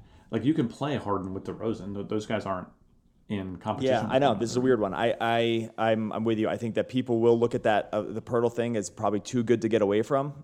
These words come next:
Speaker 2: And when that's the case, um, I think you're gonna end up seeing,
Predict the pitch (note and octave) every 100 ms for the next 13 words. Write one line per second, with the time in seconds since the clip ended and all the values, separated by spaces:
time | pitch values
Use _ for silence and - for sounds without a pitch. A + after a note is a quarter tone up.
0 | - A2+ G#2+ G#2 G2+ G2+ - - G#2+ G#2+
1 | G#2+ - A2 A2+ A#2 - - - C#2 F2+
2 | F2+ - - G2+ G#2 G2 G2+ G2+ G2+ -
3 | A2+ A2 A2+